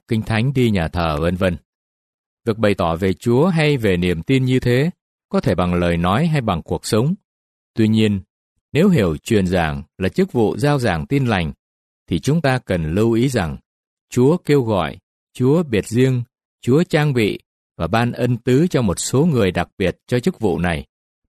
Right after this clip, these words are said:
mà không phải ai muốn cũng đều có thể làm người truyền giảng. Không phải mọi người đều có thể làm giáo sĩ, không phải mọi người đều trở thành mục sư chuyên việc rao giảng tin mừng. Trong khi đó,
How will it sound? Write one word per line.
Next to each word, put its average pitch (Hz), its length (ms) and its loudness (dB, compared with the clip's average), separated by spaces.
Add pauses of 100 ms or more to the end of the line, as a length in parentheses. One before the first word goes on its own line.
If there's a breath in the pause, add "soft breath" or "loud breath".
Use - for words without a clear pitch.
mà 92 120 0
không 147 200 0
phải 87 240 -2
ai 120 300 -2
muốn 135 380 2
cũng 165 160 -2
đều 92 180 0
có 143 100 -2
thể 87 200 -2
làm 80 300 -2
người 82 200 0
truyền 82 240 -2
giảng. 73 280 -4 (640)
Không 175 140 0
phải 90 240 0
mọi 95 340 2
người 107 380 2
đều 95 220 0
có 165 120 0
thể 95 160 0
làm 87 240 -2
giáo 110 200 0
sĩ, 151 320 0 (560)
không 180 160 0
phải 87 240 0
mọi 98 300 0
người 107 380 2 (120)
đều 98 200 0
trở 82 220 -2
thành 90 240 -2
mục 90 200 -4
sư 131 320 2 (380)
chuyên 135 220 2
việc 101 260 -2
rao 110 260 -2
giảng 80 220 -4
tin 104 200 0
mừng. 76 200 -4 (460)
Trong 131 160 0
khi 131 140 2
đó, 131 300 2